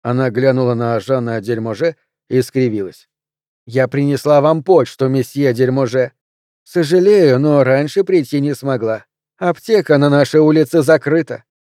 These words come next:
Пришлось бежать в другую, в конце квартала". "Мне очень жаль",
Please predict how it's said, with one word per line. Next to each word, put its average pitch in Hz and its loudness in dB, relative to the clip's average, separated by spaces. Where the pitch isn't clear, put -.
Пришлось 151 2
бежать 143 2
в 151 -8
другую, 147 0
в - -20
конце 147 0
квартала". 117 -2
"Мне 160 -4
очень 127 0
жаль", 107 -4